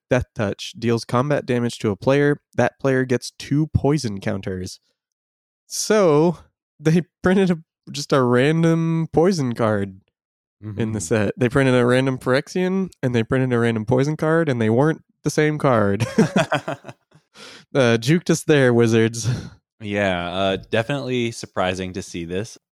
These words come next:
Speaker 2: but I think this is a really interesting commander. It's just funny that it, God, I mean, I mean, we're gonna say this, like, multiple times in this episode, but it's just funny that it's, like, immediately following Commander Legends, because we just got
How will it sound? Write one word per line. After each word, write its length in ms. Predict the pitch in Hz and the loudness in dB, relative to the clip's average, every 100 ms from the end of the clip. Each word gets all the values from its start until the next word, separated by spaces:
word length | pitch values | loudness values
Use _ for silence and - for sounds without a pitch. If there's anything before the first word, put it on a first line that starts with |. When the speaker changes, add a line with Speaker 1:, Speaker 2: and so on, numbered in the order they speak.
| _ | _
Speaker 2:
but 220 | 123 113 107 | -2 -2 0
I 120 | 107 | -4
think 260 | - 156 | -6 -6
this 160 | 196 160 | -4 -4
is 140 | 123 | -4
a 40 | 110 | -4
really 280 | 107 104 98 | -4 -4 -6
interesting 400 | 101 95 104 92 | -10 -10 -10 -8
commander. 360 | 98 92 101 | -8 -6 -4
It's 200 | 98 104 | -6 -8
just 180 | 156 - | -10 -10
funny 320 | - 110 131 | -4 -2 -2
that 180 | 95 92 | 0 0
it, 180 | 90 - _ _ _ _ _ _ - | 0 -4 _ _ _ _ _ _ -12
God, 240 | 113 92 - | -10 -10 -10
I 120 | 120 | -8
mean, 100 | 113 | -6
I 60 | 113 | -4
mean, 160 | 113 | -2
we're 80 | 104 | 0
gonna 140 | 120 117 | 0 0
say 180 | - 107 | 0 0
this, 220 | 95 - | 0 -4
like, 100 | 90 | -8
multiple 440 | 87 101 - 98 | -4 -6 -6 -10
times 440 | - 95 95 90 87 | -6 -4 -4 -6 -10
in 100 | 82 | -12
this 120 | 82 | -10
episode, 500 | 98 101 87 85 80 | -10 -8 -8 -8 -6
but 220 | 90 82 _ _ _ _ _ - | -6 -6 _ _ _ _ _ -14
it's 180 | - | -10
just 220 | 107 104 - | -8 -6 -2
funny 240 | 120 120 | 0 2
that 160 | 95 92 | 0 0
it's, 160 | - | -4
like, 180 | 95 90 107 | -8 -8 -14
immediately 640 | 101 101 104 104 - 104 | -8 -4 0 -2 -2 -10
following 480 | - 95 95 95 92 | -6 -2 -2 -2 -6
Commander 400 | - 95 95 90 | -8 -6 -4 -2
Legends, 400 | 95 98 87 82 | -2 -2 -6 -8
because 320 | - - 90 | -10 -8 -8
we 100 | 95 | -8
just 260 | 90 101 - | -6 -6 -2
got 300 | 98 90 | -2 -2